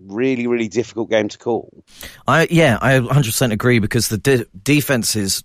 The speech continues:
Speaker 2: Tampa's defense is all over the shop. It's just th-, what, what they allowed Russell Wilson to do last week was,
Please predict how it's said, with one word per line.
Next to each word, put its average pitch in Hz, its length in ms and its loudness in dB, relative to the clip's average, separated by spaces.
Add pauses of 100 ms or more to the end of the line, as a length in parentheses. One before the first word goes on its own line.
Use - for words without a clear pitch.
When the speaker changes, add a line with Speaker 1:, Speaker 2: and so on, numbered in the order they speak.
Speaker 2:
Tampa's 139 320 -2
defense 101 480 -2
is 90 160 -4
all 104 160 0
over 101 200 2
the 87 80 -2
shop. - 360 -4 (140)
It's - 240 -2
just - 380 -2
th-, 110 280 -8
what, 123 280 0 (360)
what 117 240 -2
they 123 120 4
allowed 113 400 4
Russell 110 280 0
Wilson 101 340 -2
to - 120 -10
do 104 180 -2
last 95 280 0
week 98 280 -2 (640)
was, 110 540 0